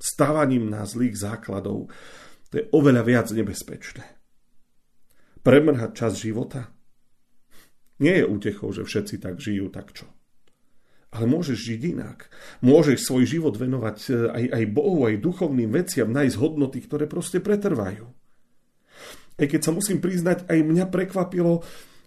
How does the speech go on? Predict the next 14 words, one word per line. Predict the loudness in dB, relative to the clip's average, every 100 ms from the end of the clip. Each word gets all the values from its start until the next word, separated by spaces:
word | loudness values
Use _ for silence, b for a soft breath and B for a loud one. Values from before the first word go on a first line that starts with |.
| -8
že | -2 -2
aj | 2
v |
tej | 4 4
druhej | 4 4 6 6
možnosti | 6 4 4 2 0 -2 -4
je | -4
trošku | -4 -6 -8 -12
takej, | -12 -8 -2 0 -2
takej | -4 -4 0 2 2
ľútosti, | 2 2 0 -4 -4 -6 -6 -6
takého | -6 -10 -6 -6 -6 -8
pocitu | -8 -6 -6 -2 -2 -2 B B 0
beznádeje. | 2 2 -2 -4 -4 -6 -6 -10